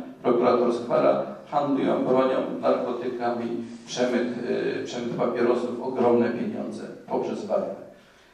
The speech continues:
E, i oni dostają do zlecenia Przygotowanie infrastruktury. Ja myślę, że żaden z tych ludzi, poza Bekirem Czelemkiem, y, nie ma świadomości, czym uczestniczy. On ma wykonać pewną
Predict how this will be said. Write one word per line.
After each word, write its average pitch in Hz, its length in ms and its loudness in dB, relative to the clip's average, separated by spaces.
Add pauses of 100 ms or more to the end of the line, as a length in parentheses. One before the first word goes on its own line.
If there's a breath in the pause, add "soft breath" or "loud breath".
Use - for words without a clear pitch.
(280 loud breath)
E, - 280 0 (340)
i 135 240 4
oni 208 340 6
dostają 190 440 2
do 180 140 6
zlecenia 165 880 0 (280)
Przygotowanie 170 800 0 (160)
infrastruktury. 139 680 -6
Ja - 80 0
myślę, 196 320 2
że 170 300 2 (100)
żaden 208 380 2
z - 160 -6
tych - 240 -2
ludzi, 120 320 4
poza - 280 -2
Bekirem - 500 -4
Czelemkiem, - 500 -8 (640 loud breath)
y, - 320 -2 (420)
nie 226 100 -6
ma 226 160 2
świadomości, 226 720 0
czym 117 220 0
uczestniczy. 120 540 -6 (360 loud breath)
On 226 120 -4
ma 226 120 6
wykonać 202 420 2
pewną 185 440 2